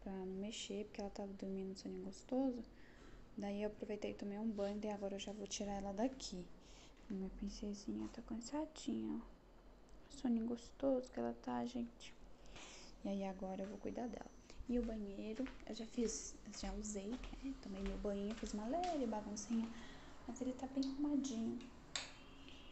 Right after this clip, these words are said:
Ó, gente, um banheiro bem gostoso também. Nossa, que banho maravilhoso. A água bem gostosa, assim, quentinha. Aqui. Eu já coloquei minha, minhas coisas aqui já. <laughs>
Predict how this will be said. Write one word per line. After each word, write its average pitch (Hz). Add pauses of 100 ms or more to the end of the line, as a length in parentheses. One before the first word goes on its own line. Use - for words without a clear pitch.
(200)
Ó, 202
gente, 202
um 202
banheiro 196
bem 220
gostoso 240
também. 202 (220)
Nossa, 226 (240)
que 262
banho 220
maravilhoso. 208
A 208
água 208
bem 208
gostosa, 214
assim, -
quentinha. 214 (1300)
Aqui. - (500)
Eu 240
já 208
coloquei 208
minha, 226
minhas 254
coisas 208
aqui 214
já. 202 (1300)
<laughs> 240